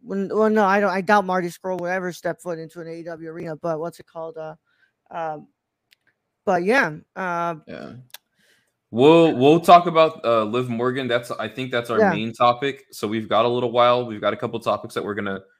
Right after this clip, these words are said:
Speaker 2: try to get through before we get to that. Uh,
Speaker 1: Yeah.
Speaker 2: I, I understand, but, you know, I hope, I hope that we're having enough of a good conversation about
Speaker 1: Yeah.
Speaker 2: professional wrestling that you enjoy what we have to say.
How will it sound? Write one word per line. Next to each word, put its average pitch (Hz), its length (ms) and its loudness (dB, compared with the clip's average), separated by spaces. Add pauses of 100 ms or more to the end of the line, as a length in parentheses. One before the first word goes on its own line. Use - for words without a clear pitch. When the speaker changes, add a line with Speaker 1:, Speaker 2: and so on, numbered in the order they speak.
(260)
Speaker 2:
try 117 140 2
to 110 80 -4
get 95 300 -6
through 107 180 -6
before 101 300 -8
we 101 120 -8
get 92 240 -8
to 104 120 -14
that. 107 300 -2 (120)
Uh, 90 480 -12
Speaker 1:
Yeah. 170 280 -4 (240)
Speaker 2:
I, 104 100 4
I 107 260 4
understand, 135 580 0
but, 107 140 -6
you 107 100 -4
know, 110 100 -2
I 113 60 2
hope, 160 180 0
I 156 120 4
hope 196 400 2
that 131 200 4
we're 151 280 2
having 139 300 2
enough 123 340 0
of 113 100 -10
a 110 60 -6
good 107 260 -4
conversation 98 800 -6
about 85 320 -18 (300)
Speaker 1:
Yeah. 208 240 0
Speaker 2:
professional 98 420 -6
wrestling 98 400 -4
that 90 160 -8
you 95 160 -8
enjoy 95 340 -8
what 92 160 -8
we 92 160 -10
have 90 200 -8
to 87 80 -20
say. 92 400 -12